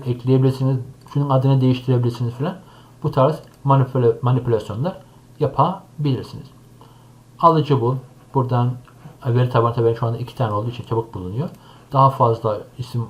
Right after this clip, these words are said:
olsaydı isim arayabilirdiniz, filtreleyebilirdiniz, sıralayabilirdiniz isime göre falan sıralayabilirdiniz yani.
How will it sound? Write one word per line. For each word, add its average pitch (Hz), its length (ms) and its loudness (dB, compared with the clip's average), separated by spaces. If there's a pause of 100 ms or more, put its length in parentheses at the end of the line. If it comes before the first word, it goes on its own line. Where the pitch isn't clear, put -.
(220)
olsaydı 117 600 -2 (560)
isim 123 240 0
arayabilirdiniz, 110 440 2
filtreleyebilirdiniz, 113 960 -2
sıralayabilirdiniz 113 920 0
isime 113 300 -6
göre 95 240 -6
falan 113 280 -8 (380)
sıralayabilirdiniz 101 1200 -4
yani. 85 140 -16